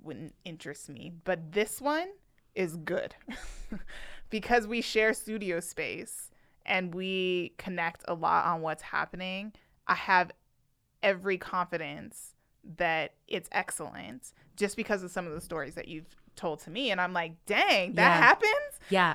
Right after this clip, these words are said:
Speaker 2: Oh my gosh.
Speaker 1: <laughs>
Speaker 2: One of my favorite stories from a woman named Lonnie Bird. And, uh, she did a home birth, unassisted home birth in her bathroom
Speaker 1: Mm-hmm.
Speaker 2: intentionally. And she intentionally did this because, one, she said she could not afford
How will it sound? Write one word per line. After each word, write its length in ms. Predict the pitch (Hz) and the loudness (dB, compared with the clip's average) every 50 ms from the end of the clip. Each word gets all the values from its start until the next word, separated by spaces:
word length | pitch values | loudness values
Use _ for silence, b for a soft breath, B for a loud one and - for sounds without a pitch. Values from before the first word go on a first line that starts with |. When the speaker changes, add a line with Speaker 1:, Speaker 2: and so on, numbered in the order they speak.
| - | 6
Speaker 2:
Oh 180 | - 226 247 262 | 8 10 10 12
my 160 | 247 220 202 | 10 10 8
gosh. 280 | 190 - 196 180 370 - 508 - - | 8 8 8 8 6 6 2 0 -2
Speaker 1:
<laughs> 180 | - - - - | -4 -6 -4 2
Speaker 2:
One 140 | 190 226 254 | 4 6 8
of 60 | 277 | 8
my 140 | 285 269 247 | 8 8 6
favorite 340 | 220 - 196 190 185 196 185 | 6 4 4 4 4 2 0
stories 520 | 180 - 175 160 156 156 151 151 160 151 - | 0 0 0 2 2 2 2 0 0 -4 -6
from 180 | - - 175 175 | -4 -2 0 2
a 80 | 170 | 2
woman 220 | 165 165 165 165 160 | 0 0 0 0 0
named 180 | 160 156 151 151 | 2 2 2 2
Lonnie 400 | 147 151 151 151 151 151 147 147 | 2 0 0 0 0 0 -2 -2
Bird. 540 | 143 143 135 131 135 139 139 143 151 165 160 B B B B B B - - | -2 0 -2 0 0 -2 -2 -2 -4 -4 -8 B B B B B B -2 0
And, 380 | 208 202 196 190 190 185 180 | 2 2 4 4 2 2 2
uh, 260 | 180 170 165 160 165 170 | 4 4 4 2 2 0
she 560 | - - - - 208 208 202 196 185 185 185 | -2 -4 -4 -2 0 0 0 0 0 -2 -2
did 200 | 170 175 175 165 | 0 -2 0 0
a 40 | 156 | -2
home 400 | 156 - 170 180 170 175 180 165 | -4 -4 -6 -4 -4 -2 -2 -2
birth, 300 | 160 151 143 147 160 - - | -2 -2 -2 -2 -4 -6 -4
unassisted 600 | 160 165 165 165 160 - 165 156 - 165 156 156 | -4 -2 -2 -4 -6 -6 -8 -8 -6 -8 -8 -6
home 260 | - 156 147 156 160 | -4 -4 -4 -4 -2
birth 260 | 156 151 147 151 151 | -2 -2 -4 -4 -6
in 160 | - 151 151 | -6 -6 -6
her 180 | 147 - 147 143 | -6 -4 -6 -6
bathroom 600 | 143 139 135 156 - - 139 - 82 - 185 - - _ - | -6 -8 -10 -10 -12 -12 -12 -10 -10 -10 -12 -12 -14 _ -14
Speaker 1:
Mm-hmm. 300 | 170 160 - - 160 156 | -14 -14 -12 -14 -8 -2
Speaker 2:
intentionally. 720 | 175 175 175 - 185 170 - - - - - - - 156 165 - _ _ b b b b b b b b b | 0 0 2 2 0 -2 -2 -4 -8 -10 -10 -10 -10 -10 -12 -14 _ _ b b b b b b b b b
And 100 | 175 175 | -2 0
she 160 | - 208 202 | 0 0 0
intentionally 600 | 196 180 175 - - 226 226 240 - 240 220 196 | 0 0 -2 -2 -2 -2 -2 0 0 -2 -2 0
did 180 | 165 170 175 175 | 0 0 0 0
this 160 | 175 160 - | -2 -4 -4
because, 420 | - 147 - - 160 147 147 143 - | -6 -8 -6 -4 -4 -2 -2 -4 -6
one, 420 | 156 151 156 165 165 160 160 165 | -8 -4 -2 -2 0 0 0 -2
she 160 | 160 - 165 | -4 -6 -8
said 200 | - - 151 143 - | -6 -6 -8 -6 -6
she 100 | - 151 | -10 -8
could 100 | - 175 | -6 -6
not 140 | 147 143 | -6 -6
afford 580 | 151 147 - - 151 147 139 139 143 143 151 160 | -6 -10 -8 -6 -4 -4 -2 -2 -4 -4 -6 -8